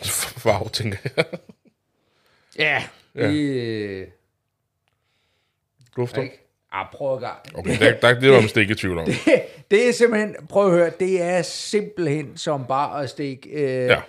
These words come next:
Speaker 2: hvis man forestiller, at man har en, en, en, en stor spand hindbær, og så træder man lige en gang ned i det og, og moser det lidt
Speaker 1: Ja.
Speaker 2: rundt, og så stikker man snuden ned. Det er fuldstændig den duft,
Speaker 1: Ja.
Speaker 2: man har.
Speaker 1: Fuldstændig. Der er lidt noget,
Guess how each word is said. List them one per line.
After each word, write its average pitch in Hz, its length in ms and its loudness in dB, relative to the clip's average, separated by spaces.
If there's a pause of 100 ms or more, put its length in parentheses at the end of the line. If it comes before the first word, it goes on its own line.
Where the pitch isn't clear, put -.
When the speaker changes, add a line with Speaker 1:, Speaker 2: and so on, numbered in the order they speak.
(160)
Speaker 2:
hvis 156 200 -2
man 170 200 -4
forestiller, 208 380 -2
at 165 80 -2
man 160 160 -6
har 190 220 -4
en, 175 160 -12
en, 165 300 -8
en, 156 380 -4
en 156 180 -2
stor 214 280 2
spand 156 320 -6
hindbær, 170 420 -4
og 131 100 -4
så 190 120 -6
træder 170 400 -4
man 151 180 -8
lige 190 200 -6
en 147 80 -4
gang 160 300 -4
ned 170 220 -4
i 165 160 -10
det 170 200 -2
og, 135 320 0
og 143 120 -8
moser 147 340 -8
det 135 140 -4
lidt 165 120 2
Speaker 1:
Ja. 101 100 0
Speaker 2:
rundt, 165 160 -6
og 151 80 -10
så 165 120 -10
stikker 151 280 -8
man 131 200 -6
snuden 147 400 0
ned. 131 220 -2 (1160)
Det 160 220 0
er 156 180 -4
fuldstændig 147 680 -8
den 127 200 -6
duft, - 120 -2
Speaker 1:
Ja. 113 80 -2 (100)
Speaker 2:
man 120 180 -18
har. 107 280 -14 (120)
Speaker 1:
Fuldstændig. 107 440 -6 (120)
Der 131 60 -4
er 139 60 4
lidt 156 160 0
noget, 143 460 4